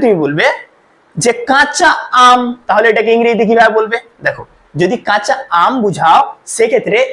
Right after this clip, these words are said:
এই ফ্রুটের জায়গায় ম্যাঙ্গো জুড়ে দাও, যেমন কাঁচা আম, আনরাইপ ম্যাঙ্গোজ, কাঁচা আঙ্গুর, আনরাইপ গ্রেপস, পেয়ে গেল।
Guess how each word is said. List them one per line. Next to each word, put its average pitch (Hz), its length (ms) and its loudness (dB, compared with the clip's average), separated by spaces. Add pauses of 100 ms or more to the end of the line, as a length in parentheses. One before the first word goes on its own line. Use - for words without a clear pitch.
(140)
এই 311 60 -2 (220)
ফ্রুটের 311 420 0 (100)
জায়গায় 175 260 -2 (500)
ম্যাঙ্গো 311 380 2
জুড়ে 320 220 2
দাও, 294 120 2 (220)
যেমন 254 260 2 (440)
কাঁচা 247 420 2 (400)
আম, 202 140 2 (800)
আনরাইপ 240 480 2 (720)
ম্যাঙ্গোজ, 190 480 0 (920)
কাঁচা 247 380 2 (640)
আঙ্গুর, 226 360 0 (720)
আনরাইপ 262 460 2 (480)
গ্রেপস, 220 400 -2 (300)
পেয়ে 277 180 0
গেল। 254 100 -4